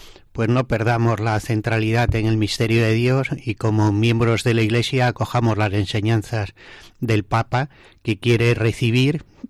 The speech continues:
pues, en diálogo con todos los estados de la vida de la Iglesia, seglares, personas consagradas, eh, sacerdotes, clérigos, pues todos,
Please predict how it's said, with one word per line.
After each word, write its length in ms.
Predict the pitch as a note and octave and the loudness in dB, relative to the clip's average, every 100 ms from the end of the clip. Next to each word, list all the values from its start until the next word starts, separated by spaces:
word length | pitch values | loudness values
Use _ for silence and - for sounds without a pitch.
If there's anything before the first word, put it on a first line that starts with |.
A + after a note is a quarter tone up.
| - | -2
pues, 180 | A2+ G#2 | 0 2
en 140 | G#2+ | 0
diálogo 480 | G#2+ A2+ A2+ A#2+ B2 | 2 0 2 0 0
con 220 | B2 A2 | -2 -2
todos 240 | A#2+ A#2 | 0 0
los 160 | A2 G2+ | 0 -2
estados 460 | A2 - A2+ A2 G2 | -2 -2 0 0 0
de 120 | G#2 | -2
la 100 | G2+ | 0
vida 200 | G#2 G#2 | 0 0
de 60 | |
la 60 | G2 | 0
Iglesia, 440 | G2 C3 - G2+ G2 | -2 -2 -2 -4 -4
seglares, 720 | - G#2 G#2+ A#2 B2+ B2+ - - - - - | -6 -6 -2 0 0 -2 -6 -20 -20 -20 -8
personas 440 | G#2+ - A2+ A2+ | -6 -2 0 -2
consagradas, 840 | - A2 G#2 G2+ G#2+ A#2 A#2+ B2 - - - - - | -2 -4 -2 -2 -2 -2 -2 -4 -10 -20 -20 -20 -6
eh, 220 | G#2 G2 | -4 -4
sacerdotes, 800 | - G2+ A#2 F#2+ A2+ A#2 A#2+ A2+ C3 - - | -4 -4 -4 -2 -2 -2 -2 -6 -8 -18 -6
clérigos, 580 | A2+ A2+ A#2 A#2 A#2+ - - - - - - | -2 0 0 -2 -4 -6 -20 -20 -20 -20 -18
pues 240 | - A2 - | -4 -4 0
todos, 420 | B2+ B2 C#3+ - | 0 2 0 -4